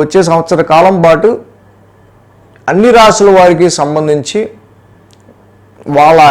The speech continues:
యొక్క వర్క్ విషయంలో కానివ్వండి,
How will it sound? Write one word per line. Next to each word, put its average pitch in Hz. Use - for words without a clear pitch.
యొక్క 139
వర్క్ 143
విషయంలో 165
కానివ్వండి, 165